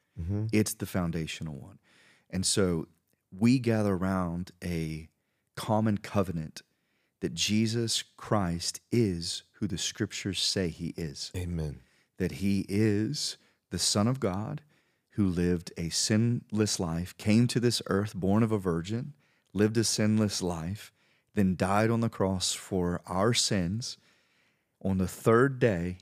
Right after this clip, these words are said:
Speaker 2: he rose again that we might have life everlasting when we believe on him.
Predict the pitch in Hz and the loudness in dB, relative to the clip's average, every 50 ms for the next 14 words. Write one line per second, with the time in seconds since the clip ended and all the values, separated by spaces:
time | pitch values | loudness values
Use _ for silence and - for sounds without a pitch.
0 | _ _ _ 101 98 92 87 80 90 95 95 98 98 95 87 92 92 85 92 87 | _ _ _ -4 -4 -2 -2 0 0 0 2 2 2 0 0 -2 -4 -2 -2 -2
1 | 82 82 80 78 80 - _ _ _ _ _ - 73 65 95 95 90 90 87 80 | -2 -2 -4 -6 -8 -12 _ _ _ _ _ -8 -4 0 2 2 2 2 2 0
2 | 73 87 82 76 85 85 87 87 - 90 82 82 92 85 85 82 80 - - - | -2 -4 -4 -4 -2 -4 -4 -4 -4 -6 -4 -2 -2 -2 -2 -2 -4 -6 -8 -8
3 | 85 82 82 80 82 82 78 73 85 80 82 85 82 - 80 78 78 - 73 71 | -6 -6 -4 -4 -2 -4 -4 -4 -6 -8 -8 -8 -8 -10 -10 -14 -14 -16 -20 -20